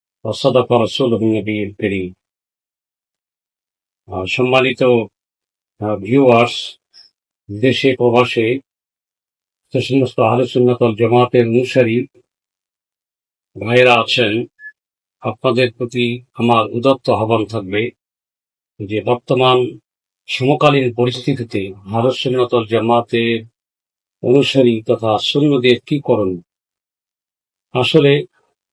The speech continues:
আল্লাহ রাব্বুল আলামিন হাকামুল হাকিমিন স্পষ্টভাবে কোরআনে হাকিমের মধ্যে ইরশাদ করেছেন,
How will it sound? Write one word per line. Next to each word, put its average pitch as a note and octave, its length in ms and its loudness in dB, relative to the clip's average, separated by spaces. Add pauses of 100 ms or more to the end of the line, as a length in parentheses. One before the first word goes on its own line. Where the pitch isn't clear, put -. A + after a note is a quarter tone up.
(120)
আল্লাহ C3 260 2
রাব্বুল D#3 320 2
আলামিন C#3+ 400 4
হাকামুল C3+ 420 -2
হাকিমিন C3 680 -2 (1080)
স্পষ্টভাবে B2+ 880 0 (720)
কোরআনে C3+ 600 2
হাকিমের C#3+ 460 2
মধ্যে A#2+ 240 0
ইরশাদ A#2 300 -2 (100)
করেছেন, C3+ 480 -2